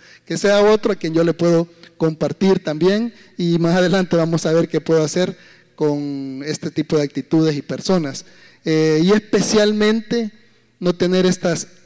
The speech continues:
actitudes, avaricia, furia constante, con aquellos que lo que necesitan es ver en mi rostro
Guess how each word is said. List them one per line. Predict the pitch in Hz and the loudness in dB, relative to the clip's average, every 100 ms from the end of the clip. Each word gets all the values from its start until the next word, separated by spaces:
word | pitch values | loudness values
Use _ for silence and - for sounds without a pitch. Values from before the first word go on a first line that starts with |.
| - | -8
actitudes, | 175 - 202 - 202 196 190 165 - | -8 -6 -6 0 2 2 0 -8 -12
avaricia, | 143 139 151 175 165 165 165 156 | -10 -4 0 0 0 -4 -4 -4
furia | 160 160 151 | 0 0 0
constante, | 143 135 175 175 185 196 - _ _ | -4 -6 -4 -4 -4 -8 -10 _ _
con | 170 170 | -4 -2
aquellos | 165 175 180 175 | -2 0 0 -2
que | - 165 | -6 -4
lo | 151 | -4
que | - 151 | -4 -6
necesitan | 147 - 143 - 208 - 156 | -6 -8 -6 -4 -4 -6 -6
es | 156 - | -6 -2
ver | 175 185 185 - _ | -2 -2 -8 -20 _
en | 160 160 | -4 -2
mi | 156 | -2
rostro | 143 180 196 - 175 147 | 0 0 0 -2 -8 -8